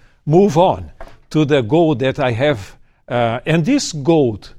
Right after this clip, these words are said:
uh, this goal, sorry, is, uh, really to be as, as close to what Christ is. And he is our only model.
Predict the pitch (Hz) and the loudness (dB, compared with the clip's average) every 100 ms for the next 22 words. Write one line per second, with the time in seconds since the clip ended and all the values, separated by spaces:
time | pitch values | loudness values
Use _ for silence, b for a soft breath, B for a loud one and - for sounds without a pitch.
0 | - _ 165 127 151 - 143 202 120 - | -20 _ -4 0 0 0 2 4 4 0
1 | 160 123 107 98 b b b b b _ | 0 0 -2 -8 b b b b b _
2 | _ - 170 160 131 165 143 120 185 202 | _ 0 2 2 2 0 2 0 0 2
3 | 165 156 156 131 117 175 190 - 165 202 | 0 0 -2 -2 0 -2 -2 -6 -4 -4
4 | - - - - - 156 170 - - - | -6 -10 -14 -20 -8 -4 -4 -6 -6 0
5 | 160 165 175 - - 156 143 139 139 - | 0 2 -2 -6 -6 -4 -2 -4 -6 -8
6 | 143 127 131 113 - 110 95 - - - | -8 -6 -6 -8 -10 -10 -10 -12 -14 -10
7 | 123 104 226 226 202 139 151 156 147 - | -8 -6 -4 -2 -2 -2 -2 0 -2 -6
8 | - 185 196 208 175 160 143 b b _ | 0 2 2 0 -2 -4 -6 b b _
9 | 131 139 135 98 98 85 | -2 2 0 -2 -8 -12